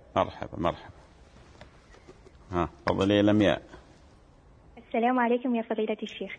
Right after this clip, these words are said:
Speaker 1: وعليكم السلام ورحمة الله.
Speaker 2: عيدكم مبارك، إن شاء الله ينعاد علينا وعليكم بالخير والصحة والعافية يا رب.
Speaker 1: آمين يا رب.
Speaker 2: آه، عندي سو-، آه، أسئلة يا فضيلة الشيخ. بعد ثلاثة وعشرين يوم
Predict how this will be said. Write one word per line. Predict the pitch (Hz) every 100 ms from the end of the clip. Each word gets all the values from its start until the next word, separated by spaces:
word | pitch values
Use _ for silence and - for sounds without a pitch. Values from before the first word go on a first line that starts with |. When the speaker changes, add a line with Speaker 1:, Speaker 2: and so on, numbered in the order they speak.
| - 90
Speaker 1:
وعليكم | 90 92 90
السلام | 90 - 101 98 58 52
ورحمة | 69 78 -
الله. | 62 53 - - 214
Speaker 2:
عيدكم | 240 240 247 240
مبارك، | 233 214 233 220 226
إن | 214
شاء | 240
الله | 226
ينعاد | 214 208 202 214
علينا | 202 196 220 208
وعليكم | 196 190 208 - 196
بالخير | 190 - 226 214
والصحة | 208 - - 208
والعافية | 196 190 214 202 185
يا | 185 175
رب. | 185 - - 92
Speaker 1:
آمين | 90 80 65 62
يا | 53
رب. | 50 - - - - - - - - - - - - -
Speaker 2:
آه، | 240 214
عندي | 208 247 240 220 -
سو-، | 208
آه، | 196 214 -
أسئلة | 247 240 220
يا | 208
فضيلة | 208 208 226 214
الشيخ. | 208 - 277 233
بعد | 247 226
ثلاثة | 220 202 254 220
وعشرين | 196 208 - 240
يوم | 220 208 226